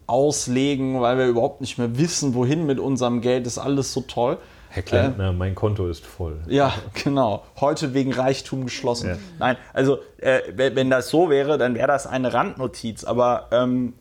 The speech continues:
Speaker 1: dass jetzt ma-, mit Marco Bülow ein, äh, äh, ja,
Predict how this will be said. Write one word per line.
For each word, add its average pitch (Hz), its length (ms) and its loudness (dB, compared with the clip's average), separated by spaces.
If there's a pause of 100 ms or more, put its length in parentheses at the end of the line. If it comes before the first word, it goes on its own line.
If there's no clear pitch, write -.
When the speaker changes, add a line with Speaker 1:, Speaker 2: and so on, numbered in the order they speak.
(120)
Speaker 1:
dass 120 500 -4
jetzt 123 420 -2
ma-, 104 160 -6
mit 117 240 -2
Marco 117 340 0
Bülow 160 520 2
ein, 117 600 -2
äh, 113 420 2 (760)
äh, 107 420 -2
ja, 113 460 2